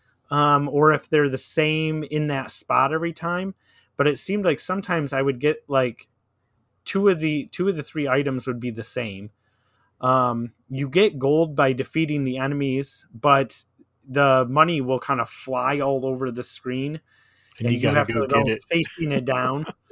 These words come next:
Speaker 1: Um, so I spent more time doing that than, than fighting the enemies, I think. Um, and, uh,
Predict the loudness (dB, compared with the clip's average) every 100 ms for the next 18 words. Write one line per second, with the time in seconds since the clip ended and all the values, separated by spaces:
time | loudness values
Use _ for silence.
0 | -10 -8 -10 -10 _ _ 2 4 4 2
1 | 2 2 2 0 0 2 0 0 -4 -2
2 | -2 -2 -2 -4 -6 _ -6 -6 -10 -14
3 | -6 -4 -4 -8 _ _ -2 -2 0 -4
4 | -4 -6 -6 -8 -8 -8 -8 -8 -8 -12
5 | _ _ _ _ _ _ 0 4 6 4
6 | -2 -10 _ _ _ _ _ -2 2 2
7 | 2 2 4 4 4 0